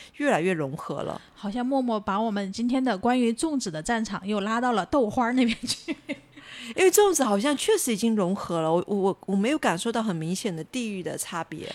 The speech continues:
Speaker 2: 其实我们后面具体的聊关于粽子的时候，我们可以深度聊这个问题。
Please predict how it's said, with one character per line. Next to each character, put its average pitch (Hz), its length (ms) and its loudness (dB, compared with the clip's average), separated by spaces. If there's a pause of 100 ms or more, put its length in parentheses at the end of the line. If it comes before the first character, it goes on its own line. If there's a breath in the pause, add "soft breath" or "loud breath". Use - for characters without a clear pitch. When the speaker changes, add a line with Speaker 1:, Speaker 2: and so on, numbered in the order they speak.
Speaker 2:
其 - 200 -8
实 285 100 -2
我 247 60 -2
们 202 120 -2
后 262 160 -6
面 233 240 -4 (460)
具 302 160 -8
体 254 100 -6
的 185 160 -4
聊 175 220 -8
关 247 220 -2
于 226 100 -4
粽 277 260 -2
子 - 80 -8
的 170 140 -8
时 - 100 -10
候， 185 140 -4
我 170 60 -6
们 170 160 -10
可 208 120 -12
以 170 60 -8
深 220 220 -6
度 226 140 -4
聊 143 140 -10
这 185 140 -10
个 170 100 -8
问 175 220 -8
题。 131 300 -14